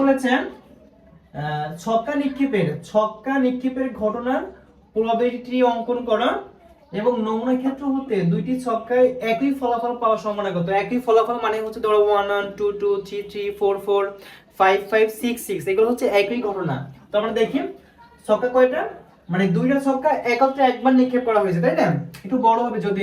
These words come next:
এটা। খ নাম্বার, আমার এখানে জায়গাও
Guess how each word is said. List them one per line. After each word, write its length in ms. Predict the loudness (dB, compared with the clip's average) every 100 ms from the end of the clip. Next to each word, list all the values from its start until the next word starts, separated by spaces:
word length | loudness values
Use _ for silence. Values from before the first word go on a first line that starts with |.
| 2
এটা। 140 | 2 -4 -8 -20 _ -20 _ _ _ _
খ 20 | -8 -4
নাম্বার, 300 | -2 0 0 0 -4 -18 _ _ _ _ _
আমার 180 | -6 -2 -2
এখানে 180 | -2 0
জায়গাও 300 | 0 2 0